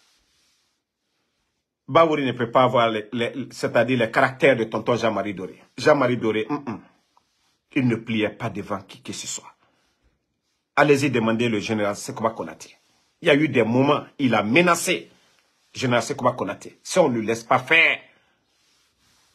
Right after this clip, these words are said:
ce que le peuple lui demande, qu'il démissionne. Mais est-ce que Baouri peut di-, peut mena-, peut dire à Mamadi, le cadre de dialogue, voilà, si on ne respecte pas le chronogramme, je démissionne ?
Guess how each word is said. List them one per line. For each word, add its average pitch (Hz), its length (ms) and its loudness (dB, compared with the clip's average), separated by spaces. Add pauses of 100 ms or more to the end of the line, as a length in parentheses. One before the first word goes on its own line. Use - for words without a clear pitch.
ce - 160 -2
que 147 120 0
le 120 160 0
peuple 113 240 -2
lui 104 80 -4
demande, 110 380 -2 (120)
qu'il - 180 -6
démissionne. 107 520 -4 (1000)
Mais 113 160 -2
est-ce 143 160 2
que 117 100 -2
Baouri 110 420 0
peut 117 160 -4
di-, 110 240 -6 (200)
peut 147 120 6
mena-, 113 320 2
peut 151 240 2
dire 127 180 4
à 117 60 4
Mamadi, 110 480 2 (100)
le 123 160 0
cadre 139 260 2
de 120 80 -2
dialogue, 123 440 0 (140)
voilà, 131 480 2
si - 160 2
on 170 80 8
ne 147 80 4
respecte 131 360 2
pas 156 140 6
le 139 100 2
chronogramme, 135 680 2
je 113 140 -4
démissionne ? 127 600 -2